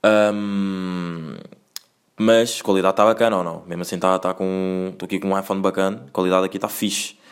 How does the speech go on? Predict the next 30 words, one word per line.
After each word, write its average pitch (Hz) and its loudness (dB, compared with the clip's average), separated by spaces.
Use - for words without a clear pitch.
Mesmo 87 -10
assim, 87 -8
claro 113 4
que 123 -6
não 123 2
é, 131 0
tipo, - -4
tá 107 8
fixe, - -2
não 92 0
é, 104 4
tá 104 2
fixe 120 -2
de 117 -8
tipo, 113 -2
ya, 107 6
tá 98 -2
bué 101 4
da 107 4
boa, 117 2
como 120 -10
se - -10
fosse 120 -8
com 123 0
micro, 123 -2
mas 117 4
também 120 2
tá 113 6
bacana, 95 2
ya. 92 2